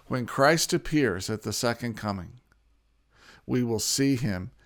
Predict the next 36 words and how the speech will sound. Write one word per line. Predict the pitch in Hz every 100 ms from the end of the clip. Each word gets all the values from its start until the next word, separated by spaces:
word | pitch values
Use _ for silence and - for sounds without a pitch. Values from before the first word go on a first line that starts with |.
| _ _
as | 117 110 104 -
he | 113
is. | - 110 85 - - - -
There | 143 165
will | 160
be | 123 147 131
an | 113 -
intimacy | 143 151 151 120 98 - 104
there | 104 104 90 87 92 - - -
that | 120 107
we | 127 139
don't | 143 123
have | 120 117 110 -
today. | 110 85 69 - - - - - -
Paul | - 180 202 147
alluded | 120 117 120 110
to | 120
that | 117 113 117
in | 127 120
First | 143 139 -
Corinthians | - 139 117 131 113 -
thirteen | 151 139 - 143 127
when | 117
he | 113
talked | 107 139 147 151
about | 135 117
seeing | - - 139 131
Christ. | 113 - 120 117 107 - - - - -
I'm | - 123
gonna | 135 131
use | 127 -
the |
King | 110 135 135
James | 117 123 123 110
Version | 101 113 107 101 104
here. | 104 101 98